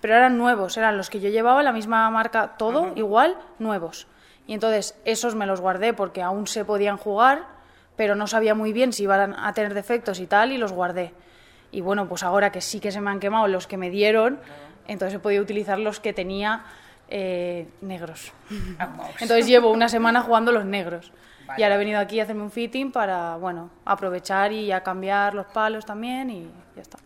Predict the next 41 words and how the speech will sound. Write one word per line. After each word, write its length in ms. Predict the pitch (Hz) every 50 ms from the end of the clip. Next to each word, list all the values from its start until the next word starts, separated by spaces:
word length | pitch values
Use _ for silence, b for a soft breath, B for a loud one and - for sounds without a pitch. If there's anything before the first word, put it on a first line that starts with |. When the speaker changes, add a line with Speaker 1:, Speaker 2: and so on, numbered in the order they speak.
| - b b b b b b
Speaker 2:
Bueno, 220 | - 185 185 170 160
por 120 | - 175 165
lo 80 | 165 175
mismo, 360 | 202 220 202 214 254 269 277
porque 440 | 262 220 - - 185 175 165 - -
son 220 | - - - 165 165
unos 160 | 170 170 170
palos 220 | - 196 196 208
con 100 | 196 -
los 100 | 185 170
que 80 | - 175
tú 120 | - 165
te 80 | - 156
encuentras 420 | 165 156 165 170 160 160 156 -
a, 40 | 170
a 280 | 156 156 151 156 165 165
gusto, 260 | 156 190 196 196 -
Speaker 1:
Exacto. 300 | 196 - - 185 175 185
Speaker 2:
cómoda, 420 | 185 196 208 202 202 233 233 233 214 -
lo 60 | 175
mismo, 120 | 175 185 -
Speaker 1:
Sí, 160 | 220 214 202
Speaker 2:
pero 360 | 190 190 208 185 170 160 156 - - -
Speaker 1:
exacto, 400 | - 220 208 214 202 - 196 190
es 140 | 190 196 -
el 120 | 226 226
Speaker 2:
pero 120 | 226 226 226
Speaker 1:
nuevo 280 | 240 - 240 240 240
Speaker 2:
nuevo. 100 | 233 240
Speaker 1:
modelo 440 | 240 233 240 240 240 240 247 247 240
de 180 | 240 240 240 233
Ping, 360 | 233 277 294 302 320 330 311
que 460 | 294 269 233 220 214 208 202 202 202 202
Speaker 2:
Ujú. 60 | 202
Speaker 1:
estoy 160 | 202 - 214
muy 80 | 202 202
contenta 240 | 208 202 208 202 214
con 140 | 214 220 214
Ping, 280 | 214 269 294 302 320 311
y 60 | 269
entonces, 440 | 240 208 208 214 190 214 220 220 -